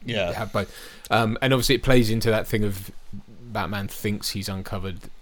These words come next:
Speaker 2: his secret identity, but actually he hasn't, and it, and he was just talking about Bruce. So, and, and, and, but it, so all of that stuff seems to have to be in service of that,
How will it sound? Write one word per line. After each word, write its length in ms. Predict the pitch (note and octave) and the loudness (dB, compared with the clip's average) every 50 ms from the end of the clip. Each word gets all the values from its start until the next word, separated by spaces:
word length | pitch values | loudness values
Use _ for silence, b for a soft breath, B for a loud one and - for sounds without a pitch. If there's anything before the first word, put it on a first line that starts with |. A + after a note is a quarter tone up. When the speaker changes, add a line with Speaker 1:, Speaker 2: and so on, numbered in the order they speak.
| - - - | -16 -16 -12
Speaker 2:
his 240 | - - A2 G2 F#2+ | -10 -8 -8 -6 -6
secret 400 | - - - - F#2+ - - C#2+ | -6 -4 -4 -4 -4 -4 -6 -6
identity, 840 | D2+ G2 F#2+ F#2+ G2 G2 F#2+ F2 - - - F#2+ F#2 F#2 F2+ F2+ - - B B B B B B B B B B B - | -4 -4 -2 -2 -2 -2 -2 -4 -6 -6 -4 -4 -4 -4 -4 -6 -8 -10 B B B B B B B B B B B -12
but 240 | - G2 F#2 G2 F#2+ | -8 -4 0 2 2
actually 400 | G2 G2+ - - - - G2 F#2 | 2 2 0 -2 -4 -4 -2 -2
he 120 | F2+ F#2 F2+ | -2 -2 -2
hasn't, 560 | - G2+ G2+ G2+ F#2+ - F#2 F2+ E2 D2 - - - | -2 -2 -2 -2 -2 -4 -6 -6 -8 -10 -12 -10 -8
and 140 | F#2+ F#2+ F#2 | -6 -6 -6
it, 100 | F#2 - | -6 -6
and 160 | - G2+ F#2 F#2+ | -6 -6 -6 -6
he 80 | F#2+ | -6
was 160 | F#2 F#2 - - | -6 -6 -6 -6
just 140 | - - - | -6 -6 -6
talking 180 | - F2 - F#2+ | -6 -6 -4 -4
about 140 | F#2 D2 | -6 -6
Bruce. 140 | - G#2 G#2 | -6 -6 -2
So, 180 | - A#2 G#2+ A2 - - - | 2 2 2 0 0 -6 -6
and, 160 | A#2 A#2 A#2+ - | -6 -6 -4 -4
and, 300 | - B2+ B2 B2 A#2+ A2 - - | -4 -2 -2 -2 -2 -4 -6 -6
and, 260 | G#2 A#2 A#2+ A#2+ A#2+ | -4 -4 -4 -4 0
but 140 | - - B2+ | 4 6 6
it, 220 | - C3 B2 - - | 6 4 0 -2 -2
so 200 | - - C3 B2 | 2 2 4 6
all 220 | C3+ C#3 C3+ B2+ | 6 8 8 6
of 100 | B2 A2 A#2 | 6 4 4
that 200 | B2 B2 - - | 0 2 2 0
stuff 280 | - - A#2 G#2+ - | 0 2 2 0 -2
seems 260 | - - A2 G#2 - | -2 -2 -2 -2 -2
to 100 | - A2 | -2 -4
have 140 | G2+ A2 - | -4 -6 -6
to 80 | - G#2 | -6 -6
be 160 | G2 G2+ G2+ | -4 -4 -2
in 80 | G2 G2+ | -2 -2
service 460 | - - - G#2 G#2 G2+ G2+ G2+ - G#2+ | -2 -2 -2 -2 -4 -4 -4 -4 -4 -6
of 200 | G2+ G#2+ G#2 G2+ | -6 -8 -6 -4
that, 280 | G#2 G2+ A2 A2+ - | -4 -4 -4 -6 -8